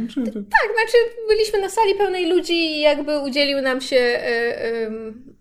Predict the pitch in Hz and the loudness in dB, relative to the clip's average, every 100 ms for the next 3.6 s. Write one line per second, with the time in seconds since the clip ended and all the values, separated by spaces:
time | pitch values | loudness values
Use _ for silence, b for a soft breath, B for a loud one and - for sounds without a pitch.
0 | _ - - 254 233 226 233 233 B B | _ -16 -4 -2 0 0 -2 -6 B B
1 | B - 269 240 233 226 233 233 240 233 | B 0 2 2 2 0 -4 -4 -2 0
2 | 233 240 226 226 214 220 226 226 220 220 | 0 0 0 -4 -4 -8 -6 -6 -6 -6
3 | 220 220 214 208 233 | -4 -4 -4 -4 -4